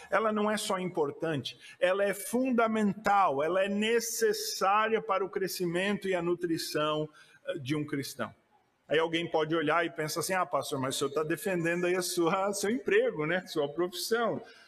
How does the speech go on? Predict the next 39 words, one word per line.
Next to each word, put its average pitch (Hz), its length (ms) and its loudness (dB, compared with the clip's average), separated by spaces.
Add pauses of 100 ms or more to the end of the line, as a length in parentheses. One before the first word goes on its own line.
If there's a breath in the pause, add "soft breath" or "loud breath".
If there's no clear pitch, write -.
O - 40 -14
senhor 151 140 0
quer 180 160 2
valorizar 208 460 2
a 269 40 4
igreja", 294 580 2
claro, 180 460 0
porque 143 320 -4
o 156 80 0
senhor 156 240 0
é 196 60 4
um 214 140 2
homem 226 260 2
da 247 80 0
igreja. 202 600 2 (460 soft breath)
Ah, 165 380 2 (560)
mas 190 280 0
eu 247 80 4
acredito, 226 360 0
se 226 100 -2
eu, 208 420 2
né, 190 540 -2 (120)
tenho 214 180 2
certeza 185 380 0
que 180 60 -4
se 208 60 0
eu 202 40 0
não 202 80 0
acreditasse 185 520 0
na 202 100 0
igreja, 185 300 0
eu 226 40 0
não 233 140 0
seria 214 300 0
pastor, 208 480 -2
não 147 80 -2
estaria 151 400 -2
aqui, 131 320 -4
né? 160 260 -2